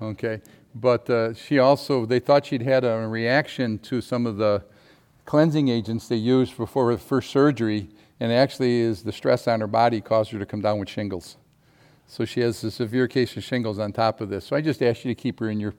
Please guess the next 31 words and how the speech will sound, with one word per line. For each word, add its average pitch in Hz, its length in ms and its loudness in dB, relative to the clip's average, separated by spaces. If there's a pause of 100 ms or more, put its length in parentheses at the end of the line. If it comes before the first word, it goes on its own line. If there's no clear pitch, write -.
(100)
your 113 140 -4
prayer. 127 260 2
She's 127 220 -4
handling 131 340 2
it 127 140 0
well, 139 360 2 (640)
and 117 260 -4
she - 120 -6
wants 117 260 -2
to - 80 -14
be 117 80 -2
a 113 60 2
witness 110 300 -4
and - 100 -20
testimony 101 480 -2
for 101 320 -8 (320)
her 110 100 -6
Savior, 101 520 -6 (180)
for - 120 -10
Jesus 101 360 -8
Christ. 92 360 -8 (680)
Okay. 101 380 -6 (300)
I'll 131 60 0
make 143 220 2
my 131 100 2
prayer. 131 300 2
We'll 110 80 -2
go 110 120 -4
into 104 140 -2
the 101 60 -6
message. 107 480 -4